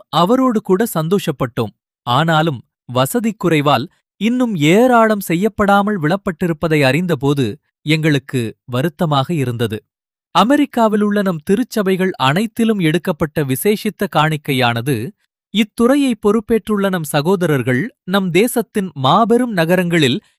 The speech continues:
இன்னும் அதிகமாக மும்முரத்துடன் ஊழியம் செய்வதற்கு உதவியாக இருக்குமென நம்புகிறோம்.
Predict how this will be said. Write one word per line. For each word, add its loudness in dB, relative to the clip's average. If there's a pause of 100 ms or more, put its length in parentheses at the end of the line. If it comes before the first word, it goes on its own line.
(140)
இன்னும் -2
அதிகமாக 2
மும்முரத்துடன் -2
ஊழியம் 0
செய்வதற்கு -2 (440)
உதவியாக 2
இருக்குமென -2 (280)
நம்புகிறோம். 0